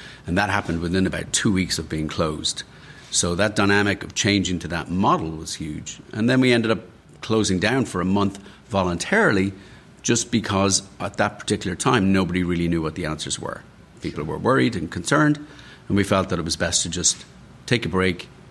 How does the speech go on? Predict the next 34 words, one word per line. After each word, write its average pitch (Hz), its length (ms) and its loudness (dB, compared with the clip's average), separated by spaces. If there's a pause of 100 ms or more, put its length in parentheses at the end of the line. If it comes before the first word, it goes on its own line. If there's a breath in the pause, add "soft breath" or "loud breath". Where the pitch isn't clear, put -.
(160)
stop, 92 460 -2 (260)
and 90 100 -2
then 87 160 0
regroup 90 380 -2
again. 82 280 -4
In 104 120 4
the 135 60 4
meantime, 175 360 4
we 113 80 4
still 107 220 2
met 95 420 2
and 90 180 -2 (360 loud breath)
planned 101 340 2
what 92 140 2
we 95 100 2
would 87 160 0
do, 90 240 0
what 90 200 0
we 90 100 2
had 90 140 0
to 85 80 0
change 87 500 0
to 92 100 -6
do 85 220 0
more 82 220 0
carry 90 360 0
out, 90 220 2 (140)
what 87 260 -4
we 82 80 -2
had 85 140 -2
to - 60 -10
change 82 280 -2
the - 60 -16
kitchen, 98 460 2